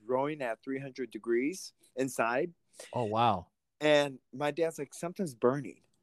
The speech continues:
Speaker 1: And you get that burning smell?
Speaker 2: Yeah, yeah.
Speaker 1: And it was my mittens.
Speaker 2: Oh. Ooh, that's bad, Sauce.
Speaker 1: And it was my mittens that my grandma sewed.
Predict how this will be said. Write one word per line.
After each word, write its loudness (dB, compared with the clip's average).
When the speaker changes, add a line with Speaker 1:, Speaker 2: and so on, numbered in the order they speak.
Speaker 1:
And 2
you 2
get 10
that 6
burning 0
smell? 0
Speaker 2:
Yeah, 4
yeah. 0
Speaker 1:
And 10
it 8
was 4
my 6
mittens. -6
Speaker 2:
Oh. 6
Ooh, 6
that's 6
bad, 12
Sauce. 0
Speaker 1:
And 6
it 8
was 2
my 4
mittens -4
that 2
my -10
grandma -4
sewed. -8